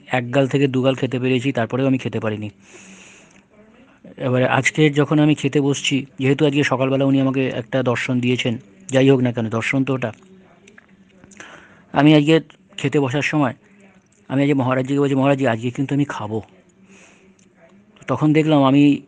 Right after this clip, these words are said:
যেখানে খেতে বসি, ঠিক তার পাশেই মহারাজজি দাঁড়িয়ে, এবং সেই সকালবেলা যেরম দর্শন দিয়েছেন, সেই জ্যাকেটটা কিন্তু ওনার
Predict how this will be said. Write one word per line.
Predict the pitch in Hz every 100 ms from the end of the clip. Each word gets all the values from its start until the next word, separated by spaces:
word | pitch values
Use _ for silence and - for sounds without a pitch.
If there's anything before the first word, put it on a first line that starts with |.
| -
যেখানে | 135 156 151
খেতে | - 131
বসি, | 131 135 139 117 - -
ঠিক | 143 -
তার | 147 135 - _ -
পাশেই | 117 156 135 110
মহারাজজি | 120 113 135 127 143
দাঁড়িয়ে, | 120 113 117 101 - _ _ _ _ _
এবং | 135 139
সেই | 139 156 160 147 -
সকালবেলা | - 135 143 139 139 139
যেরম | 127 139 127
দর্শন | 120 - 143
দিয়েছেন, | 139 131 139
সেই | 131 135
জ্যাকেটটা | 120 113 147 -
কিন্তু | 139 139 131
ওনার | 127 127